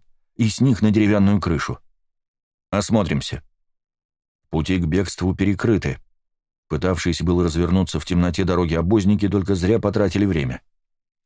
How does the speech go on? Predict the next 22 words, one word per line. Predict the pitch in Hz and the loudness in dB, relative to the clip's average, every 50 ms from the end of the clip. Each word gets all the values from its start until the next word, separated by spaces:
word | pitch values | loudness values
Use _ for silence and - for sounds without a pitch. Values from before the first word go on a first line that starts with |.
| _ _ | _ _
Теперь | - - 95 - 127 120 | -6 -4 0 2 2 2
только | 113 131 120 113 123 113 | 4 2 2 2 2 0
конными | - - 147 127 95 82 85 85 | 2 2 2 2 4 2 2 0
через | 78 - - 90 90 85 82 | 0 0 0 0 0 0 2
лес | 98 104 85 - - - - _ _ _ _ | 2 2 2 0 -4 -10 -20 _ _ _ _
или | - 104 117 | 0 2 2
на | 120 120 | 2 2
своих | 104 107 113 120 110 107 | 2 2 2 2 2 2
двоих. | 95 101 98 76 60 - - - _ _ _ _ _ _ _ _ _ _ _ _ _ _ | 2 0 0 0 -2 -6 -12 -18 _ _ _ _ _ _ _ _ _ _ _ _ _ _
Но | 73 73 76 80 92 120 | -4 -2 0 0 2 2
бегущих | 135 156 147 135 131 135 127 - - 139 131 - | 2 2 0 2 0 0 -2 -2 -4 -6 -6 -6
особо | 160 - - 135 110 120 | -6 -4 -4 -2 0 2
не | 135 143 123 | 2 2 2
видно. | 90 73 64 64 69 - - - _ _ _ _ _ _ _ _ _ _ _ _ _ _ _ _ - | 0 0 -2 -4 -8 -10 -12 -18 _ _ _ _ _ _ _ _ _ _ _ _ _ _ _ _ -2
Народ, | 87 90 92 101 107 107 - | 0 2 4 4 2 2 0
кто | - - - 98 | -2 -2 0 2
не | 104 104 | 2 2
поймал | 95 101 104 104 104 107 101 | 2 2 2 4 4 2 2
стрелу | - - - 95 104 104 101 | 0 0 0 0 2 2 2
после | 92 101 101 - - 95 101 | 2 0 -2 0 0 0 0
первого | 78 - 98 98 98 95 92 98 | 0 0 0 2 2 2 2 2
залпа, | 90 85 92 95 101 - 120 117 - | 2 2 2 2 2 2 0 -2 -2